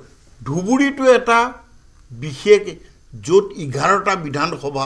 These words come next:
সমষ্টি, সাতাইছ লাখ ভোটাৰ, তাত কি মানুহে এটা বিশেষ, এই, লক্ষ্য লৈ পেলাই ভোটদান কৰিলে। তাত এনেকুৱা নহয়, নহয় যে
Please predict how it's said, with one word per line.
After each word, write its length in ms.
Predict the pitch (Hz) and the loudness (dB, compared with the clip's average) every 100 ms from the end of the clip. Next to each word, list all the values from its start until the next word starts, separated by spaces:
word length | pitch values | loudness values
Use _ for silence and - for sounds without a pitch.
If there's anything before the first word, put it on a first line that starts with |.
| 131 | -8
সমষ্টি, 580 | 113 110 101 - - - _ - _ - - _ _ - - | -12 -12 -14 -16 -20 -20 _ -20 _ -20 -20 _ _ -20 -4
সাতাইছ 440 | - 226 240 220 - | -2 2 0 0 2
লাখ 180 | 214 190 139 | 2 0 -6
ভোটাৰ, 380 | 113 - 147 104 - - - _ _ _ - - - - - | -6 -2 0 -2 -6 -20 -20 _ _ _ -20 -20 -20 -20 -6
তাত 360 | 185 226 175 165 - - _ _ - - - _ _ _ _ - - | 0 4 4 4 -6 -20 _ _ -20 -20 -20 _ _ _ _ -20 -14
কি 120 | 196 | -10
মানুহে 480 | 202 165 160 175 202 | -6 -2 0 0 0
এটা 260 | 247 254 226 | 0 0 -4
বিশেষ, 600 | 180 123 123 - 214 240 240 - - - - - - - | -4 -10 -12 2 6 6 4 -10 -20 -20 -20 -20 -20 -8
এই, 200 | 190 175 170 165 | -4 -4 -6 -4
লক্ষ্য 300 | 170 - - 185 | -4 -4 -2 0
লৈ 140 | 180 | 0
পেলাই 220 | 175 220 | 2 0
ভোটদান 440 | 156 156 147 156 143 131 | 0 -2 0 0 -2 -6
কৰিলে। 320 | 113 95 - - _ _ _ - _ - | -10 -12 -18 -20 _ _ _ -20 _ -4
তাত 120 | 208 233 | 0 2
এনেকুৱা 360 | 202 214 269 254 | 2 2 4 6
নহয়, 220 | 240 269 | 4 6
নহয় 180 | 240 | 6
যে 60 | 240 | 6